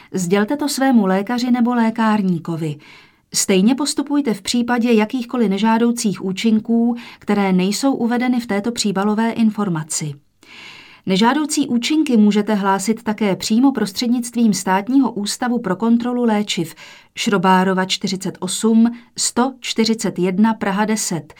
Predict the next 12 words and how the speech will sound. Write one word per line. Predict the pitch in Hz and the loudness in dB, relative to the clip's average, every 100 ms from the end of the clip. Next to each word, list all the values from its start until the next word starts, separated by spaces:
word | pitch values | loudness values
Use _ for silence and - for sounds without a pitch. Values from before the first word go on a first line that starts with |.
| - - - - - | -20 -20 -20 -16 -2
webové | 190 240 277 269 | 2 4 4 2
stránky | - 220 226 233 240 240 233 | 0 2 4 4 4 0 0
W | 185 202 | -2 -2
W | 190 175 160 | 0 -2 -2
W | 185 202 233 240 _ | -2 0 -4 -8 _
tečka | 180 170 - 196 214 233 - | -8 -6 -6 -4 -6 -8 -14
sukl | - 196 175 - 196 233 - - | -8 -4 -6 -4 -4 -4 -8 -8
tečka | 180 165 - 202 214 226 _ | -6 -6 -6 -4 -4 -6 _
C | - 190 170 | -6 -2 -2
Z | 165 214 - _ - | -2 -4 -6 _ -6
lomítko | 185 175 180 170 - 202 240 - - - - - | -2 0 -2 -4 -6 -4 -4 -6 -20 -20 -20 -4
nahlasit | 190 208 247 240 277 277 | 0 2 0 0 -2 -2